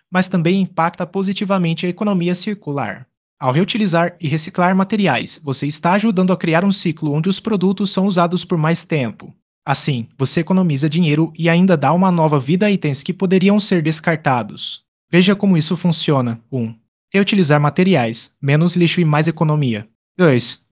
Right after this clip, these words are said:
criar novos produtos, estímulo à criatividade e inovação. Três, compartilhar ideias, inspiração para outros.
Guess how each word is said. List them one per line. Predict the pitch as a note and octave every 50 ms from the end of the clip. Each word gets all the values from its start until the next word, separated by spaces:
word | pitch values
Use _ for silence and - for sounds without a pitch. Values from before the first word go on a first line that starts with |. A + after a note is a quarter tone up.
| _ _
criar | - F#3+ F#3 F3+ F3+
novos | E3+ D3 B2+ C#3 D3 E3 D#3
produtos, | - - E3+ D3 C#3+ C#3 B2+ - - - - - - _ _
estímulo | - E3+ D#3+ - - F3+ D#3+ D#3 C#3 C3
à | C3+
criatividade | D#3 - E3+ E3+ - - E3 F3+ E3 C#3+ C3 C3 C3 C#3+
e |
inovação. | E3+ E3+ E3 D#3 E3+ E3 D#3+ - D3+ A#2+ G#2+ - - - _ _ _ _ _ _ _
Três, | A3 G#3 C#3+ A#2+ - - - - _ _ _ _ _
compartilhar | _ A#3+ A#3+ A#3+ A3 F#3 - G3+ F#3 D#3 D3+ D#3+
ideias, | E3 D#3 C3 A#2+ A2+ G#2+ G2+ - - - _ _
inspiração | F3 E3+ - - E3+ E3+ D#3+ - - E3+ F3
para | F3+ F#3+ E3+ D#3+ C#3+
outros. | B2 A2+ A2 A2+ - A#2 A#2+ - - -